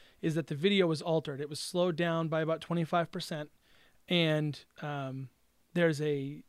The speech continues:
a, some type of code over the timestamp, so you can't actually see what the timestamp of the video is.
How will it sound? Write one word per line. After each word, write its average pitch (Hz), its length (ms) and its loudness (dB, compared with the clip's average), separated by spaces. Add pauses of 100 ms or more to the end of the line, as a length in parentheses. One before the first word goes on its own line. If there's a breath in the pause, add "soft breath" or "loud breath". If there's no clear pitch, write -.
(120)
a, 151 240 -6 (680)
some 196 260 2
type 170 220 0
of 143 120 -8
code 190 280 0
over 151 160 0
the 147 80 -4
timestamp, 156 580 -6
so 170 120 -4
you 165 80 -2
can't 196 280 -4
actually 160 420 -6
see 160 460 -4 (920 soft breath)
what 175 180 4
the 156 80 -8
timestamp 165 540 0
of 135 80 -8
the 143 60 -4
video 151 360 2
is. 131 200 -14